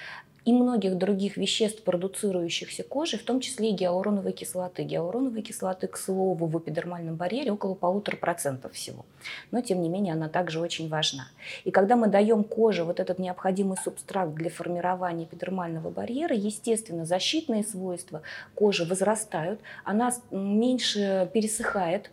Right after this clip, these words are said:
под действием окружающей среды, она становится более упругой, а, более гладкой, сцепление клеток эпидермиса, а, усиливается, и кожа становится более такой вот плотной, крепко сбитой и эластичной.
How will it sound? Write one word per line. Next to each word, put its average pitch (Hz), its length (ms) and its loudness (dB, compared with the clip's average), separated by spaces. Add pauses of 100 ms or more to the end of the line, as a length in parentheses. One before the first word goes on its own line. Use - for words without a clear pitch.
под 202 160 2
действием 196 440 -2
окружающей 190 640 -4
среды, 180 500 0 (300)
она 220 160 2
становится 190 480 2
более 185 260 4
упругой, 190 580 2 (320)
а, 175 260 -6
более 202 340 4
гладкой, 180 580 2 (220)
сцепление 240 640 2
клеток 196 580 0
эпидермиса, 175 960 0
а, 170 440 -6
усиливается, 202 920 0
и 208 180 0
кожа 226 320 0
становится 196 560 -4
более 190 640 0 (160)
такой 202 260 0
вот 185 200 0 (500)
плотной, 233 520 8
крепко 196 460 4
сбитой 196 640 4
и 196 240 4
эластичной. - 800 2